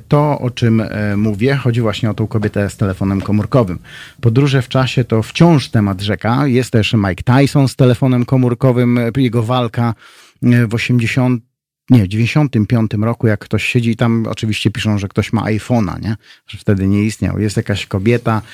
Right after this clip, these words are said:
yy, w, na zdjęciach z zabójstwa Kennedy'ego, gdzie niby by, jest time traveler, jest słynny taki facet, jakby oddawali w, w tysiąc dziewięćset chyba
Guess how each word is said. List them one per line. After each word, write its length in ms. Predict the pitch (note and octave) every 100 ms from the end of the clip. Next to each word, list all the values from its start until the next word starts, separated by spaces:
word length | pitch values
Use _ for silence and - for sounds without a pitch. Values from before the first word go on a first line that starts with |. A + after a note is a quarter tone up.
| - _
yy, 80 | A2 G#2+ G#2+ G#2+ G#2+ G#2+ G#2+ G#2+
w, 800 | G#2+ G#2+ G#2 A2 A2 A2 A2 G#2+ A2 A2
na 320 | A2+ A2 G#2+
zdjęciach 420 | G#2+ A2+ A#2 A2+ G#2
z 40 |
zabójstwa 360 | G#2+ G#2+ - A#2
Kennedy'ego, 520 | C3+ C3 D3+ C#3 B2
gdzie 140 | B2
niby 340 | A#2 A#2+ A2+ G#2+
by, 320 | A2+ A#2 A2+
jest 180 | G#2+ -
time 140 | A#2
traveler, 460 | A2 A2 A2 G#2+ G2+ - -
jest 160 | G#2 -
słynny 340 | - B2+ A#2+
taki 240 | A2 A2 A2
facet, 360 | - A#2+ A2
jakby 340 | A2+ - A#2 G2+
oddawali 540 | A2 G#2+ A2 A#2 A#2
w, 40 | G#2 G2+
w 60 | -
tysiąc 260 | - A2 G#2+
dziewięćset 380 | B2 A#2 A#2
chyba 300 | - A#2+ G#2+